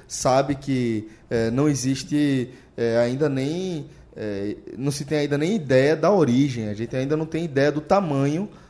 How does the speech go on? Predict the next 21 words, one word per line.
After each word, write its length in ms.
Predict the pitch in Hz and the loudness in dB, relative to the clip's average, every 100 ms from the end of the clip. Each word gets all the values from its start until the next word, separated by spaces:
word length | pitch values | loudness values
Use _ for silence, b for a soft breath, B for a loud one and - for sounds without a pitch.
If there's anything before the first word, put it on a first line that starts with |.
| B | B
desse 220 | 131 139 | -2 0
acidente, 480 | 151 - 123 123 139 | -2 -4 -4 -4 -2
mas 200 | 156 156 | 0 2
já 80 | 180 | 2
dá 180 | 143 151 | 2 2
pra 140 | 190 | 0
cravar 640 | - 175 117 113 139 - - | -2 -2 0 -2 -4 -8 -6
que 160 | - 151 | 2 4
é 80 | 143 | 4
o 40 | |
maior 560 | 196 165 131 127 160 - | 2 2 2 2 -2 -2
da 120 | 143 | 0
história. 380 | 156 - 117 98 | 0 -2 -6 -6
Então, 220 | 113 196 | -6 -6
assim, 240 | 220 - 107 | -6 -6 -2
já 160 | 139 | -2
tá 200 | 165 147 | 0 0
pontuado 440 | 147 185 180 151 147 | 0 -2 0 0 0
isso 100 | - | -6
dessa 220 | 175 208 | -8 -10
forma. 340 | - 120 98 | -8 -8 -8